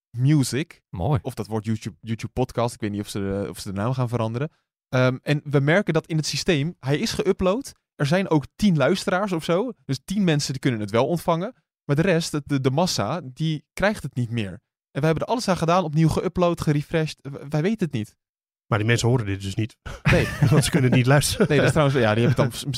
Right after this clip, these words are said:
Speaker 1: die zijn dan naar Spotify gegaan. Dus
Speaker 3: Ja.
Speaker 1: wij raden aan, ja, zometeen gaat, vanaf juni gaat het in YouTube Music. Dus je moet sowieso gaan switchen van de Google Podcast. Dat stopt er dus mee. Ehm, we, ja, we, we, sorry. We weten
Speaker 2: Eh,
Speaker 1: het echt niet. We, we,
Speaker 2: Ka-
Speaker 1: het heeft waarschijnlijk te maken met die transitie.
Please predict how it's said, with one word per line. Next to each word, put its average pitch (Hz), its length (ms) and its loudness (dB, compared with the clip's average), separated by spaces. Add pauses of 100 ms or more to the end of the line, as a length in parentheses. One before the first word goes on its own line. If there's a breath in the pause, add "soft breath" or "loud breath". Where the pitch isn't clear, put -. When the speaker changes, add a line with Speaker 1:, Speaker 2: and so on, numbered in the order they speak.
Speaker 1:
die 131 180 -4
zijn 135 120 2
dan 117 100 0
naar 110 100 -4
Spotify - 400 -4
gegaan. 110 200 -4
Dus 131 100 0
Speaker 3:
Ja. 117 60 4
Speaker 1:
wij 143 100 4
raden 160 260 4
aan, 156 280 -2 (100)
ja, 143 140 -4
zometeen 165 360 0
gaat, 156 260 -2
vanaf 143 160 0
juni 170 260 4
gaat 139 140 0
het 135 100 -4
in 127 80 0
YouTube 127 420 -2 (460)
Music. 156 540 2
Dus 151 120 -4
je 151 80 0
moet 160 160 2
sowieso 151 380 0
gaan 147 120 -8
switchen 151 380 -4
van 175 160 -4
de 165 100 -2
Google 165 200 -2
Podcast. 156 420 -6
Dat 131 120 -4
stopt 139 200 -8
er 170 60 -4
dus 165 120 -2
mee. 165 260 -2 (500)
Ehm, 135 460 0
we, 135 240 -2
ja, 147 200 -4
we, 131 320 -6
we, 127 160 -14
sorry. 196 480 -2
We - 560 -10
weten 147 80 4
Speaker 2:
Eh, 123 60 4
Speaker 1:
het 123 100 0
echt 139 160 -2
niet. 147 180 -4
We, 156 240 2
we, 151 80 0
Speaker 2:
Ka- - 60 6
Speaker 1:
het 180 100 -4
heeft 165 140 4
waarschijnlijk 180 380 0
te 156 60 2
maken 147 240 2
met 127 100 2
die 147 100 0
transitie. 127 580 -8